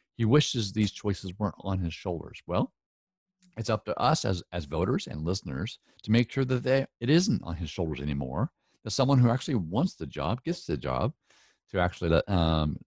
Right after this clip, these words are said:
unleash this, you know, so that we actually have individual liberty and responsibility to maintain our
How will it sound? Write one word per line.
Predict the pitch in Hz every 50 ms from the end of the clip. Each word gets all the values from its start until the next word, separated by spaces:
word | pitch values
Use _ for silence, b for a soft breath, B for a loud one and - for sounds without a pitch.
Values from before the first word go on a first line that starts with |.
| _ _ -
unleash | 127 131 123 113 101 101 113 117 107 - -
this, | - 64 58 - - - - _ _ _ _
you | 92 82
know, | 76 76 85
so | 95 - 87
that | 85 85
we | 95 98 90 73
actually | 90 101 - - 90 85
have | 76 73 82 80 76 73 73 76 - _ _ _ _ _ _ -
individual | 117 131 135 110 110 101 104 101 95 90 87 73
liberty | 90 90 80 82 78 87 87 -
and | 78 104 135 180 208
responsibility | 196 - - - 156 170 180 - 156 147 151 160 160 151 139 143 143
to | - 123
maintain | 127 127 131 151 143 131 139 143 151 156
our | 143 - -